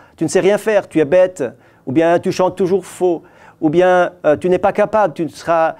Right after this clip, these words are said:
jamais rien ». Ces paroles peuvent marquer, euh, une personne, un jeune, un enfant, pour, euh, la suite de sa vie, dans la mesure où cette parole a été prononcée par une personne d'autorité.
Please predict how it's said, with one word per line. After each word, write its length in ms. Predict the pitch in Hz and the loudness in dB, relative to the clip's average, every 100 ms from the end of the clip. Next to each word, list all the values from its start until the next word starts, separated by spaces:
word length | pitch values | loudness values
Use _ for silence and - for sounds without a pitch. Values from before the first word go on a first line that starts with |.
| - - | -16 -4
jamais 240 | 165 175 | 0 0
rien ». 300 | 160 208 214 | 0 0 0
Ces 180 | - 202 | 0 -2
paroles 520 | 214 214 254 214 - _ _ _ | -2 -2 0 0 -2 _ _ _
peuvent 360 | - 269 156 151 | 0 0 -2 -4
marquer, 680 | 147 208 220 - 170 147 - _ _ _ _ - - | -2 -2 -2 -4 -2 -2 -6 _ _ _ _ -20 -4
euh, 300 | 143 147 143 139 - | 2 2 2 0 2
une 520 | 165 160 156 147 139 - | 2 4 2 2 0 -2
personne, 540 | 180 - - 220 190 139 | -4 -2 -2 0 0 -4
un 100 | 143 | -2
jeune, 320 | 143 208 180 | 0 2 2
un 100 | 143 | 0
enfant, 460 | 156 - 147 170 _ _ _ - | -2 -4 -6 -6 _ _ _ -6
pour, 360 | 240 254 - | -2 0 2
euh, 200 | 170 147 139 | 2 2 0
la 280 | 139 147 143 | -2 0 0
suite 500 | 143 - 240 - 151 | -4 -8 -8 -8 -6
de 100 | 135 | -4
sa 220 | 160 135 | -4 -6
vie, 300 | 127 143 202 - - - - 165 | -4 -4 -4 -10 -20 -20 -2 0
dans 40 | |
la 120 | 175 | 2
mesure 540 | 190 196 196 262 208 - | 2 0 2 0 0 -4
où 160 | 202 226 | -4 -2
cette 280 | - 202 - | -2 -4 -2
parole 320 | 190 196 240 | -2 2 2
a 60 | 175 | 2
été 160 | 196 | 0
prononcée 520 | - 220 240 233 262 | -2 0 0 0 -4
par 200 | 247 208 | -2 0
une 140 | 190 190 | 0 -2
personne 800 | - - 240 - - 254 214 131 | -8 -2 -2 -2 -2 -2 -2 0
d'autorité. 680 | 190 185 233 151 147 131 | -2 0 -2 -4 -6 -10